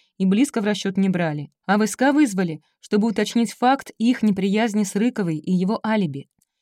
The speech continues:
И вместо того, чтобы тихо-спокойно уехать хоть в Турцию, хоть в еще более дальние страны, он впадает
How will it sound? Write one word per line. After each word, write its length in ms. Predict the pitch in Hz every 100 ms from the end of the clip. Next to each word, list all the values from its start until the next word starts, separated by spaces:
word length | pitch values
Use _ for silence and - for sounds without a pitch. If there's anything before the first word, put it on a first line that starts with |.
| _
И 100 | -
вместо 340 | 208 226 214 196
того, 280 | 196 185 208
чтобы 280 | 202 180
тихо-спокойно 760 | 185 262 - - 196 196 208 180
уехать 380 | 175 190 190 - _ _
хоть 200 | - 185
в 80 | -
Турцию, 500 | 226 269 - 190 180 _ _ -
хоть 120 | 190
в 60 | 185
еще 320 | 196 - 254
более 260 | 233 220
дальние 340 | 196 196 196 190
страны, 480 | 190 175 175 170 170 _ _ _
он 160 | 196 208
впадает 540 | 202 202 208 208 202